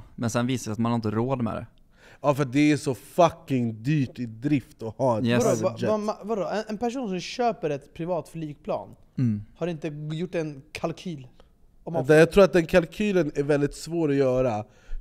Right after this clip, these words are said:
Speaker 2: tills du inser vilka f-, jävla kostnader det är att ha ett, äga ett privatjet.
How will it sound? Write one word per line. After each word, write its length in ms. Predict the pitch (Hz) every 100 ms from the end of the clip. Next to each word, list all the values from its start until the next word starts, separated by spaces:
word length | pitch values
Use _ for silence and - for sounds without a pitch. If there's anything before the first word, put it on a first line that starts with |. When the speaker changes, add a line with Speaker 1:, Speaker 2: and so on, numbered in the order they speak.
| -
Speaker 2:
tills 160 | 139
du 160 | 139 151
inser 220 | 143 160
vilka 200 | 127 120
f-, 220 | 120 - -
jävla 440 | 131 151 127 123
kostnader 500 | - 131 123 139 117
det 80 | 120
är 40 |
att 80 | 107
ha 60 | 104
ett, 120 | - _
äga 460 | 143 123 117 123 113
ett 160 | -
privatjet. 480 | - 104 98 98 90